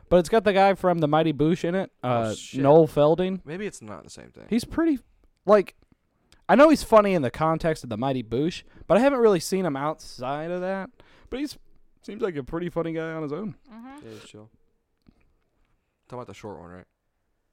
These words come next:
Speaker 1: The
Speaker 3: Yes.
Speaker 2: Between the two
Speaker 3: The
Speaker 2: main characters of
Speaker 1: Right,
Speaker 2: Mighty Boosh.
Speaker 1: the goth.
Speaker 2: Okay, yeah.
Speaker 1: Yeah.
Speaker 2: Yeah. Still looks like that.
Speaker 1: Oh, yeah.
Speaker 3: Yeah.
Speaker 2: Yeah.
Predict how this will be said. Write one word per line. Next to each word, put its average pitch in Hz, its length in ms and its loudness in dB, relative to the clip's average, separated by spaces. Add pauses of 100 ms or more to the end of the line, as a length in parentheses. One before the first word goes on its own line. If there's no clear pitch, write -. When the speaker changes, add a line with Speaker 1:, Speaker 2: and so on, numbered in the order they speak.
(580)
Speaker 1:
The 127 280 0
Speaker 3:
Yes. - 220 -16
Speaker 2:
Between 107 260 -16
the 98 60 -18
two - 140 -18
Speaker 3:
The 101 120 -12
Speaker 2:
main 95 120 -14
characters 98 360 -14
of 127 60 -12
Speaker 1:
Right, 131 240 2
Speaker 2:
Mighty 92 100 -12
Boosh. 113 40 -12
Speaker 1:
the 131 80 -6
goth. 120 480 -4 (240)
Speaker 2:
Okay, 92 320 -18
yeah. 76 140 -20
Speaker 1:
Yeah. 92 200 -12 (560)
Speaker 2:
Yeah. - 80 -20 (460)
Still 139 340 -14
looks 110 220 -14
like - 160 -20
that. 50 180 -20 (840)
Speaker 1:
Oh, 170 140 8
yeah. 147 400 -4
Speaker 3:
Yeah. 92 60 -16
Speaker 2:
Yeah. 80 80 -14